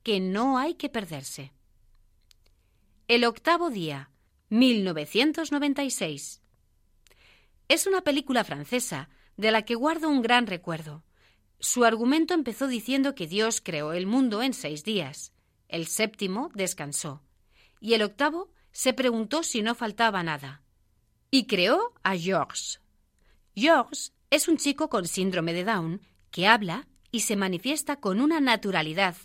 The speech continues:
e inocencia que más de uno quisiera tener.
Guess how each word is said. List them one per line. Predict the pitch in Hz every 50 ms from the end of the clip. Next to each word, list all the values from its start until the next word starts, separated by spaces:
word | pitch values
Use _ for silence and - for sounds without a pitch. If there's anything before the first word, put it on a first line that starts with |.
| _ -
e | - 226
inocencia | 302 330 285 196 160 - 202 208 220 214 - 254 254 247 247 - _ - - - - _ _ _ -
que | - - -
más | 220 254 285 320 302 262
de | 226 220 202
uno | 208 240 254 247 247 240
quisiera | 247 214 196 - - 202 202 190 180 170
tener. | 175 175 156 160 147 143 147 -